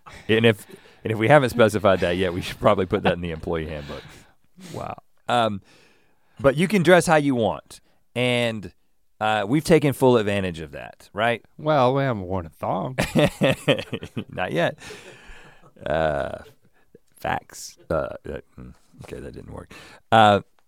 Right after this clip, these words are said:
Speaker 1: but with terminology, lingo, <laughs> we've pretty much continued to talk the same way.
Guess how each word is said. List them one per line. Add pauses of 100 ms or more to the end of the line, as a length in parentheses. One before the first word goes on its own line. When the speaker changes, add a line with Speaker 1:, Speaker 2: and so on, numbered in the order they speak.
(180)
Speaker 1:
but
with (440)
terminology, (280)
lingo,
<laughs>
we've
pretty
much (1040)
continued
to
talk
the
same
way.